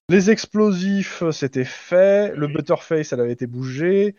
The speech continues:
Speaker 1: Les pigeons, <laughs> c'était fait. Le Chris Building, il l'avait classé. Euh, le kidnapping par des Yakuza, il l'a jamais fait, de toute façon.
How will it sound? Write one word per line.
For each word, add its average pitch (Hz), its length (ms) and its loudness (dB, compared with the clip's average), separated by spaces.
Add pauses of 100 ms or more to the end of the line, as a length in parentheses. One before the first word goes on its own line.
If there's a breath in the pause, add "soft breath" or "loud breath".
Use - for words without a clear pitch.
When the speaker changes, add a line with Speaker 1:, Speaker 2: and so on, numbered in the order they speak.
(140)
Speaker 1:
Les 170 160 2
pigeons, 185 500 0
<laughs> - 0 -
c'était - 360 -6
fait. 202 300 2
Le 185 120 2
Chris 170 260 0
Building, 160 580 -4
il 156 160 -4
l'avait 131 240 2
classé. 185 500 0 (720 loud breath)
Euh, 143 140 4
le 190 120 6
kidnapping 226 560 0
par 180 140 4
des 175 120 0
Yakuza, 175 580 2
il 147 160 -4
l'a 143 100 2
jamais 131 300 0
fait, 190 200 0
de 190 100 -6
toute 156 180 -12
façon. 196 420 -2